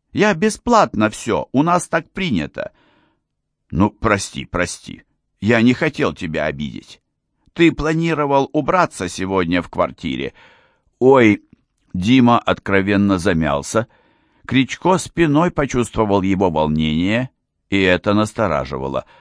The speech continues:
«Артур Карлыч, давайте я завтра приду убираться. Тут такое дело. Короче, важное дело одно. Но я сегодня все сделаю и завтра к вам приду. Ладно?»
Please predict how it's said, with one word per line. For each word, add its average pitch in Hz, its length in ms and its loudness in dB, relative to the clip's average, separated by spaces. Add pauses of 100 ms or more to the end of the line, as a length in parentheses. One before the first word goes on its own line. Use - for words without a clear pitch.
(540)
«Артур 156 440 2
Карлыч, 76 560 -2 (440)
давайте 185 480 2
я 110 120 2
завтра 95 480 2
приду 87 380 -2
убираться. 78 720 -2 (600)
Тут 175 220 0
такое 175 480 2
дело. 147 580 -2 (540)
Короче, 165 520 2
важное 120 600 2
дело 104 460 2
одно. 76 440 -2 (540)
Но 196 140 4
я 220 180 6
сегодня 156 580 2
все 151 200 -2
сделаю 196 640 2 (560)
и 226 100 2
завтра 196 420 2
к - 80 -6
вам 135 180 4
приду. 92 520 -2 (300)
Ладно?» 117 480 0